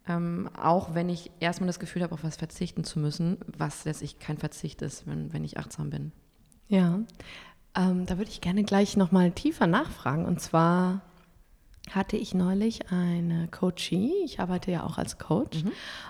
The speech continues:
Speaker 2: und, ähm, sie hat, ich habe es ihr vorgeschlagen, „Mensch, mach doch morgens, ne,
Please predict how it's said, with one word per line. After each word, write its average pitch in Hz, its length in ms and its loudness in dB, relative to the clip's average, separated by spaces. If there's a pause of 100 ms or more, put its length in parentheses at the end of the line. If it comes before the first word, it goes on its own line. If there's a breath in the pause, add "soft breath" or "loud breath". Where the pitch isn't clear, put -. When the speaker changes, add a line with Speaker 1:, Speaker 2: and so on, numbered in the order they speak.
(120 loud breath)
Speaker 2:
und, 202 580 6 (100)
ähm, 196 500 2 (380 loud breath)
sie 202 240 0
hat, 208 160 0 (520)
ich - 180 -4
habe 240 120 0
es 233 100 -2
ihr - 80 -2
vorgeschlagen, 185 640 0
„Mensch, 247 240 0
mach 254 140 -4
doch - 180 -10
morgens, 254 540 -2 (380 loud breath)
ne, 269 100 0